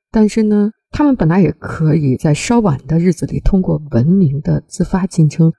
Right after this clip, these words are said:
毫不费力的获得。如果这样下结论，那我们革命这一百年的战火是不是都是不值得的？如果我们不去斗争，不去奋斗，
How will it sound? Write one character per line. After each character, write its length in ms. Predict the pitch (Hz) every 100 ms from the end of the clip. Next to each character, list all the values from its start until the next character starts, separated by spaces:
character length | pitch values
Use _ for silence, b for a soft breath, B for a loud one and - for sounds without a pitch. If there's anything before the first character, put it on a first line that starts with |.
| _
毫 380 | - - 151 240
不 140 | -
费 240 | 180 - 170
力 160 | 151
的 120 | -
获 220 | - - -
得。 280 | - 139 _ _ _ _
如 400 | 165 175 190 254
果 260 | - 185 -
这 380 | - 269 330 254
样 320 | 160 147 131
下 300 | 147 - 170
结 260 | - 156 151
论， 320 | 180 185 151 _ _ 233
那 140 | 254 285
我 160 | 170
们 400 | 87 120 170 208 214
革 180 | - 165
命 480 | 220 277 160 143 -
这 140 | -
一 220 | 196 381 -
百 280 | - - -
年 240 | 104 160
的 140 | 208 180
战 300 | 254 190 160
火 400 | - 160 156 160 _ _
是 260 | - - 247
不 100 | 202
是 280 | - 202 160
都 260 | - 247
是 160 | 254 214
不 300 | - - 302
值 320 | - 139 202
得 200 | 214 -
的？ 160 | - 69
如 160 | 156
果 160 | 247 240
我 220 | 196 139
们 200 | 117 147 190
不 140 | 202
去 180 | - -
斗 180 | 151 -
争， 200 | 156 165
不 120 | -
去 140 | -
奋 220 | - 147
斗， 180 | - -